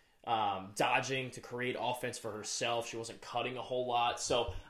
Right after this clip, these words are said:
uh, you know, I wonder if it was kind of a detriment to have her on the field. And I know that's kind of a disrespectful thing to say about someone that's been an All-American and that someone that's, you know, fourth in the team in points. But after sitting out three games, there's definitely a little bit of rust there. And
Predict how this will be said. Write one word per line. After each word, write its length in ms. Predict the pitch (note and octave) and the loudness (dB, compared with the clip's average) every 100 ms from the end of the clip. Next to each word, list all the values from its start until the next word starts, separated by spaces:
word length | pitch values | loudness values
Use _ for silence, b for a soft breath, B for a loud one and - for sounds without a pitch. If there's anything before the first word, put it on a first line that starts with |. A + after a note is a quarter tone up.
| - | 0
uh, 80 | C3 | 2
you 80 | E3 | 4
know, 80 | E3+ | 6
I 160 | C#3 F#3+ | 8 8
wonder 400 | F#3 E3 D3 C3+ | 8 8 8 6
if 240 | A#2+ - | 2 -2
it 100 | C#3+ | 0
was 160 | C3+ C3+ | 0 4
kind 200 | D3+ D3+ | 4 4
of 80 | |
a 40 | A2+ | 0
detriment 500 | - D#3 - B2+ G#2+ | 4 4 4 -2 -4
to 60 | |
have 260 | A2+ B2+ A#2+ | 2 4 4
her 140 | B2+ | 2
on 80 | A#2 | -2
the 80 | F#2+ | -4
field. 360 | - D3 C3+ A2 | 0 8 8 6
And 100 | A2+ | 0
I 20 | |
know 120 | C3 | 0
that's 160 | A#2+ - | 0 0
kind 160 | C3 | 0
of 80 | A2+ | 0
a 40 | |
disrespectful 600 | G#2 A#2+ B2 - B2 - | -2 -4 -4 -2 -2 -2
thing 180 | G2+ A2+ | -6 -6
to 80 | F#2+ | -4
say 280 | - G3+ G3+ | 4 6 8
about 220 | A#2+ A2+ | 6 2
someone 280 | - B2 B2 | 2 2 2
that's 160 | A2+ | -2
been 140 | - A2+ | -2 0
an 80 | A2 | 2
All-American 720 | G#2 G#2 C#3 C#3 C#3 C3+ B2 B B | 2 2 4 4 4 2 0 B B
and 180 | A#2 A2+ | 0 2
that 220 | A2 - | 0 0
someone 200 | - C3+ | 0 2
that's, 200 | A#2+ A#2 | 2 -2
you 80 | C#3 | -2
know, 80 | G#2+ | -4
fourth 280 | - B2+ A#2 | 0 0 0
in 60 | |
the 80 | A2 | -8
team 240 | G#2 B2 G2+ | -6 -6 -6
in 80 | |
points. 480 | F#2 - B3+ C#3+ C3 | -8 6 8 8 4
But 340 | - D3 C#3 B B B | 8 10 10 B B B
after 260 | F3 F3 | 8 8
sitting 320 | D3+ - G#3+ F3+ | 4 12 12 12
out 220 | F#3+ - | 8 6
three 180 | F3+ E3+ | 0 6
games, 360 | E3+ F#3 F3 | 6 6 4
there's 160 | D#3+ C#3 | 2 8
definitely 320 | F3 F3+ D3 | 8 8 6
a 20 | |
little 140 | D#3+ D#3 | 6 8
bit 100 | B2+ | 6
of 100 | G#2+ | 6
rust 320 | B2 - - | 2 2 2
there. 300 | A2+ A2 A2+ B B B | 2 4 0 B B B
And 440 | C#3 C3+ C3 B2+ | 4 6 6 4